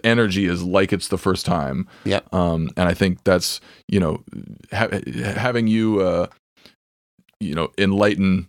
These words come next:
Speaker 1: a little bit about what he was saying, like, that's all making sense to me. Like, if you don't bring that every night,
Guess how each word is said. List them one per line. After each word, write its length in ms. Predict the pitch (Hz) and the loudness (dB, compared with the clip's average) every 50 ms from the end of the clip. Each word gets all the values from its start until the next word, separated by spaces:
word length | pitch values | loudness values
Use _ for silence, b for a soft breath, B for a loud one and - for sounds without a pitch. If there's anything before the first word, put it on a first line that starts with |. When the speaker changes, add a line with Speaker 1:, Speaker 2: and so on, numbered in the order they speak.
| - | -4
Speaker 1:
a 60 | - 90 | -2 0
little 200 | 95 95 90 92 | 0 0 0 0
bit 180 | 90 95 92 | 2 0 0
about 320 | 90 85 98 98 95 - - | 0 0 -2 -2 -2 -2 -2
what 240 | 90 92 90 - | -2 -2 -2 -2
he 140 | 90 90 95 | -2 -4 -2
was 180 | 90 90 85 - | -2 -2 -4 -4
saying, 320 | - 95 92 87 82 85 87 | -2 -2 0 0 0 -2 -2
like, 180 | 85 80 - | -4 -4 -2
that's 180 | - 87 - - | -2 -4 -4 0
all 240 | - 92 92 92 87 | 2 4 4 6 6
making 300 | 92 90 87 - 87 87 | 4 2 2 2 0 0
sense 280 | - 90 85 87 - | 0 0 -2 -2 -2
to 80 | - 85 | -2 -2
me. 120 | 78 78 | -2 0
Like, 180 | - 80 85 - | 0 0 0 0
if 100 | 90 80 | -2 -2
you 160 | 87 95 107 | 0 0 0
don't 320 | 101 90 107 101 95 90 - _ _ _ - - - - - | 2 2 2 0 0 -2 -6 _ _ _ -20 -20 -20 -8 0
bring 240 | - 113 107 107 101 | 2 2 4 4 4
that 300 | 92 98 95 90 87 - - | 4 2 2 2 0 -2 -2
every 240 | 95 90 87 92 92 | -2 0 0 0 0
night, 280 | 87 87 80 78 - | 0 0 -2 -4 -4